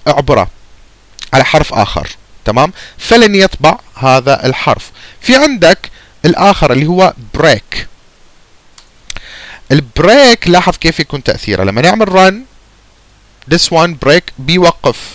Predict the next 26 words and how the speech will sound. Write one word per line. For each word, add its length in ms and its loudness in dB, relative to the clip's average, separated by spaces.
لو 200 2
اجيت 380 0
هذا 200 4
عملته 440 0
مثلا 560 -2
M 20 -2
small 580 -2
وعملت 400 0
هنا 540 0
run 440 0
loop، 340 -4
راح 200 -2
يظهر 260 2
لي 200 0
M 80 2
capital، 360 0
U 200 -4
capital، 340 -2
H 220 -2
capital، 280 -2
A 100 2
capital، 380 0
بعدها 460 2
M 100 -2
small 340 2
بيوقف. 680 -2